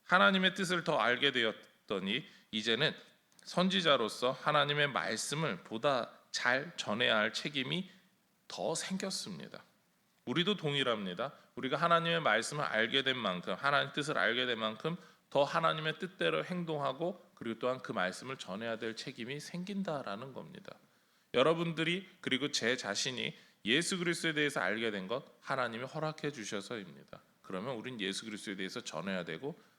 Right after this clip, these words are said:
우리 삶에서 예수 그리스도를 따라서 살아가야 합니다. 이것이 하나님께서 저와 여러분에게 원하시는 가장 기본적인 성도의 삶의 모습입니다.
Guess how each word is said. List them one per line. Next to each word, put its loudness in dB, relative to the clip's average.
우리 -8
삶에서 -6
예수 -2
그리스도를 -4
따라서 -2
살아가야 -4
합니다. -16
이것이 -2
하나님께서 0
저와 0
여러분에게 -2
원하시는 -2
가장 -2
기본적인 -2
성도의 -6
삶의 -6
모습입니다. -8